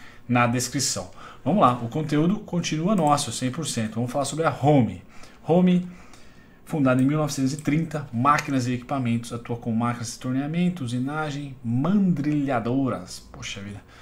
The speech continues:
processamento de plásticos e ferro fundido. Novo mercado pra ela, quarenta por cento de free float, Fênix Empreendimentos é a sócia majoritária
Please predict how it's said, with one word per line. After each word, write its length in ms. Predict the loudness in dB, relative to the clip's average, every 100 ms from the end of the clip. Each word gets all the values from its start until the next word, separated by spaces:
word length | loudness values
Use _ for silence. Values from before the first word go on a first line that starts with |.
| -20 -16
processamento 440 | -10 -4 -2 -2
de 80 | -2
plásticos 440 | -4 -2 -2 -6 -8
e 60 |
ferro 260 | -8 -6 -6
fundido. 460 | -6 -4 -4 -6 -10 -16 -6
Novo 200 | -4 -2
mercado 360 | -4 -4 -6 -4
pra 180 | 0
ela, 320 | 2 2 -2 -8 -20 -20 -14
quarenta 400 | 0 2 2 -2
por 100 | -4
cento 140 | -4
de 80 | -4
free 220 | -4 -6
float, 360 | -4 -4 -4 -8
Fênix 400 | -8 -6 -4 -4
Empreendimentos 680 | -2 -2 0 0 -2 -6 -10
é 80 | -4
a 80 | -4
sócia 320 | -4 -10 -8
majoritária 600 | -8 -8 -6 -4 -2 -4